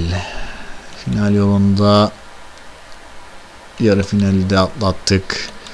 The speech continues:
ve finale yükseldik. Evet,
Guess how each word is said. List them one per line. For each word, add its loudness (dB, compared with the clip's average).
ve -8
finale 4
yükseldik. 2
Evet, 0